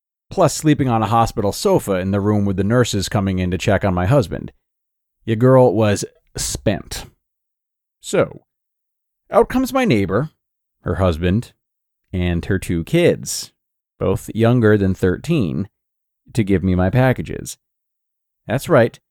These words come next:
packages. Not one. Two. You know what I didn't get a delivery alert for? That really cute lingerie I bought.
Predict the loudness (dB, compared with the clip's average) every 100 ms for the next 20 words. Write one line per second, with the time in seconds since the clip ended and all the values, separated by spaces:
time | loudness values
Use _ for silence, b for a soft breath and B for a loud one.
0 | _ _ _ -2 -2 0 0 2 2 0
1 | -4 -6 -6 -8 _ _ _ _ _ _
2 | -12 -10 0 2 4 2 -6 _ _ _
3 | _ _ _ _ _ -6 -2 -2 -4 -14
4 | _ _ _ _ _ _ _ _ _ -2
5 | 0 0 2 0 2 0 0 -4 -10 -4
6 | -2 -2 -2 2 2 2 2 2 2 0
7 | 0 2 2 0 _ _ _ _ _ _
8 | _ _ _ -2 0 0 -2 0 2 2
9 | 0 -2 -6 -2 -2 -2 -6 -4 -2 -2
10 | -4 -4 -2 2 4 4 4 2 0 -2
11 | -8 -20